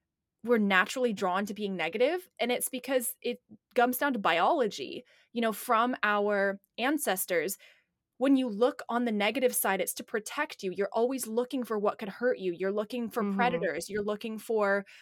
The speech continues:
Speaker 1: you know, what could be a threat in your life. You have to look towards worst case scenario because it keeps you alive.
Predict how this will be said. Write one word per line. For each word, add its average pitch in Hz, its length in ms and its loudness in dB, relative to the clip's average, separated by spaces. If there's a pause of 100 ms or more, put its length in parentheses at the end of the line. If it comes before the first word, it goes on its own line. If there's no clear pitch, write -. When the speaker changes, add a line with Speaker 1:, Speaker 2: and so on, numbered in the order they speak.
(120)
Speaker 1:
you 233 120 -2
know, 196 300 2 (280)
what 226 220 4
could 233 140 -4
be 254 100 -2
a 240 60 2
threat 240 420 -2
in 220 120 -2
your 196 160 -2
life. 175 400 -4
You 233 120 0
have 233 140 0
to 247 80 0
look 233 220 -4
towards 208 300 -4
worst 202 320 -2
case 226 240 -4
scenario 214 580 -2
because 240 520 0
it - 140 -6
keeps - 340 -8
you 214 140 -2
alive. 180 640 0